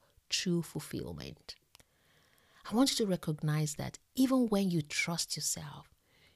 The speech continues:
you will have moments of fear, but then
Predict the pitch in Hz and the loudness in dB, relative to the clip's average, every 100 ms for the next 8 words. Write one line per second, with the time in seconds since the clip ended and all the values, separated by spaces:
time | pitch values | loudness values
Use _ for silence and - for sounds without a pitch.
0 | - 175 160 156 - 190 185 185 196 196 | 0 4 4 2 0 -2 2 2 2 2
1 | 190 180 151 - 170 165 247 - _ - | 0 -2 -4 -4 -4 -2 -6 -14 _ -20
2 | _ _ _ _ - 175 - - 214 185 | _ _ _ _ -2 -2 0 -4 -2 -4
3 | 135 | -6